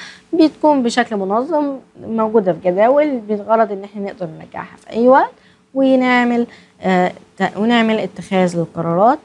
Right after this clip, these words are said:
بطريقة سهلة وسريعة. وممكن برضو نعرف، آه، قاعدة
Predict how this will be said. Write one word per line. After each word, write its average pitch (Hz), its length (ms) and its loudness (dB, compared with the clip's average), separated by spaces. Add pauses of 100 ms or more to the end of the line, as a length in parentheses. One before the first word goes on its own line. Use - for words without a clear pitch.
بطريقة 202 600 -2
سهلة 175 420 -6 (360)
وسريعة. - 320 -4 (200)
وممكن 311 460 0
برضو 269 180 0
نعرف، 208 600 0
آه، 175 180 -4
قاعدة 190 320 -2